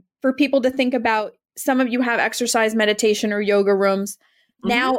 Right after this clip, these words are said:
Speaker 1: a lot of us have had to have rooms in our home that weren't originally an office that aren't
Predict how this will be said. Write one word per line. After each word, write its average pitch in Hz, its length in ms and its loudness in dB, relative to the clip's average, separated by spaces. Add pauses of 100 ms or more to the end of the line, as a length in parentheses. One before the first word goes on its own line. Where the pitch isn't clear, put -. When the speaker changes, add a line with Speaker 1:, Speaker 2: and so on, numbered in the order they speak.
Speaker 1:
a 247 40 0
lot 240 180 4
of 226 80 -2
us 233 140 0
have 233 100 2
had 214 220 0
to 240 80 -6
have 208 580 -2 (300)
rooms 240 320 2
in 240 80 2
our 240 120 2
home 226 220 2
that 208 160 2
weren't 220 240 2
originally 214 360 2
an 208 100 -2
office 202 400 -2
that 208 180 -2
aren't 196 300 0